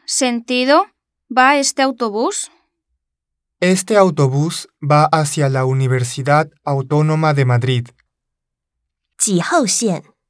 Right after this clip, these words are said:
Speaker 1: Disculpe, ¿qué autobuses tengo que tomar para llegar al Museo del Prado?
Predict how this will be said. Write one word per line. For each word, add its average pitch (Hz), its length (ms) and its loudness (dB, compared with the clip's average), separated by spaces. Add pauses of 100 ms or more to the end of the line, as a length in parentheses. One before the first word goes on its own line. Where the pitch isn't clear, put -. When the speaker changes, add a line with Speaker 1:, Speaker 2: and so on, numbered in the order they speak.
(540)
Speaker 1:
Disculpe, 285 800 -2 (440)
¿qué 294 140 2
autobuses 320 840 2 (100)
tengo 302 320 2
que 302 160 -2
tomar 254 560 0 (140)
para 262 260 4
llegar 240 400 0
al 330 140 4
Museo 247 480 0
del 226 180 -4
Prado? 233 440 0